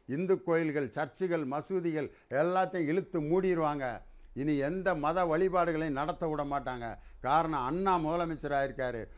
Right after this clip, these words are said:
பெரியாருடைய சீடர் அப்படின்லாம் பிரச்சாரம் பண்ணாங்க. ஆனா என்ன நடந்தது தெரியுமா? அன்று பொதுப்பணித்துறை அமைச்சராக இருந்த முத்தமிழறிஞர் டாக்டர் கலைஞர்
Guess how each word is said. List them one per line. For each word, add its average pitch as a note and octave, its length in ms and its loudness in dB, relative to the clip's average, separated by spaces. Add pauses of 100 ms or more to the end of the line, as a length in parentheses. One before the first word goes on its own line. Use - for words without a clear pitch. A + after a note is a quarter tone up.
(140)
பெரியாருடைய E3 640 4
சீடர் D#3 540 -2 (260)
அப்படின்லாம் D3 580 0
பிரச்சாரம் D3 500 -2
பண்ணாங்க. B2 440 -6 (300)
ஆனா C3+ 260 -4
என்ன C#3+ 340 -2
நடந்தது D#3 480 -2
தெரியுமா? C#3 460 -4 (1200)
அன்று D#3 400 -2
பொதுப்பணித்துறை E3+ 800 2
அமைச்சராக D#3 600 0
இருந்த D3 220 -4
முத்தமிழறிஞர் D3+ 680 0
டாக்டர் C3+ 400 -2
கலைஞர் E3 520 -2